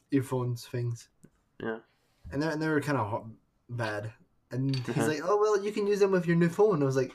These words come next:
Speaker 1: "But I already have, like, a bunch of headphones, and even the headphone I'm using to talk to you,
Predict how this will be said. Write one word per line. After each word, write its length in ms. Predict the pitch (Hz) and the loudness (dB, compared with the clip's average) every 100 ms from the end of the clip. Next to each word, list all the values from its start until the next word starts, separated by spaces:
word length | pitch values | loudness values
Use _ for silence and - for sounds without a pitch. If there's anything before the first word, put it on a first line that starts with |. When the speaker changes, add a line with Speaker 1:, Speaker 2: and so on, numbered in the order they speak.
| - | -6
Speaker 1:
"But 100 | 127 | 2
I 80 | |
already 180 | 147 165 | 2 2
have, 280 | 151 147 147 | 2 2 2
like, 320 | 147 135 135 _ _ _ _ _ _ _ _ _ _ | 4 4 2 _ _ _ _ _ _ _ _ _ _
a 60 | 113 | -2
bunch 240 | 143 143 | 0 2
of 60 | 160 | 0
headphones, 640 | 156 147 143 139 139 139 - | 0 0 2 2 2 0 -4
and 120 | 147 | 0
even 160 | 170 170 | 2 4
the 60 | 165 | 2
headphone 280 | 160 160 147 | 0 0 0
I'm 80 | |
using 280 | 147 143 143 | 0 2 0
to 100 | 135 | 0
talk 280 | 123 139 139 | 0 0 0
to 80 | 131 | -2
you, 320 | 135 139 123 | 2 4 2